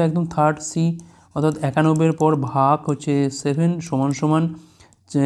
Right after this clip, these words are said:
এখানে দুই রয়েছে, দুইয়ের পরে এখানে বসবে কি? দুইয়ের পরে বসবে এখানে গুণ, তাহলে দুই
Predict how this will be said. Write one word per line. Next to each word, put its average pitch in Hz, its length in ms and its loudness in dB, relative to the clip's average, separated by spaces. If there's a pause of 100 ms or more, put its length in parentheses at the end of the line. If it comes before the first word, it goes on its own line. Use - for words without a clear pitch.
(120)
এখানে 147 180 2 (220)
দুই 156 160 4 (140)
রয়েছে, 165 360 0 (200)
দুইয়ের 139 300 0
পরে 143 180 0
এখানে 147 240 -2
বসবে 147 220 -2 (100)
কি? 180 100 0 (540)
দুইয়ের 139 220 2
পরে 143 160 2
বসবে 143 200 0
এখানে 165 160 2 (100)
গুণ, 156 180 4 (100)
তাহলে 123 160 -2 (140)
দুই 147 160 2